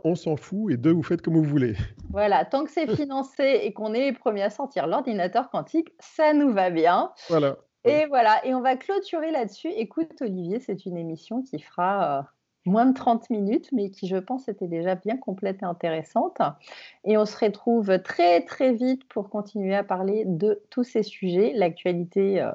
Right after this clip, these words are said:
Speaker 2: va être
Speaker 1: Ah,
Speaker 2: là, en
Speaker 1: j'espère
Speaker 2: tout cas.
Speaker 1: qu'au prochain, on va pouvoir commenter, euh, le plan officiel.
Speaker 2: Voilà, on va décortiquer le plan, euh,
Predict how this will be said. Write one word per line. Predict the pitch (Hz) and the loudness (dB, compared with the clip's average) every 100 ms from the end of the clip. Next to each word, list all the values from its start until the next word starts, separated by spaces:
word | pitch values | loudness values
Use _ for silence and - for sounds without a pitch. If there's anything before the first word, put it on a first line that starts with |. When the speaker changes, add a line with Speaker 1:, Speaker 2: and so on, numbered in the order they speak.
| - | -8
Speaker 2:
va | 160 180 | -2 -2
être | 170 | 0
Speaker 1:
Ah, | 131 | 2
Speaker 2:
là, | |
en | 135 | 4
Speaker 1:
j'espère | 143 165 | 4 0
Speaker 2:
tout | - | 2
cas. | 160 | 0
Speaker 1:
qu'au | |
prochain, | - 131 190 190 | 2 2 2 2
on | 131 | 2
va | 127 120 | 0 -2
pouvoir | 143 120 | -4 -4
commenter, | 131 120 120 | -2 -2 -2
euh, | 165 147 110 107 | 0 0 -2 -4
le | 113 | -4
plan | 139 135 | -2 -4
officiel. | 101 151 156 117 104 - | -4 -6 -4 -4 -8 -2
Speaker 2:
Voilà, | 196 220 196 180 | 4 6 4 4
on | |
va | 185 | 0
décortiquer | 175 254 269 269 262 - 247 302 | 2 2 2 0 -2 -8 -4 -2
le | 277 262 | -2 -4
plan, | - 254 247 285 226 190 | -4 -2 0 0 -2 -2
euh, | 180 170 165 160 160 | -2 -2 -4 -4 -8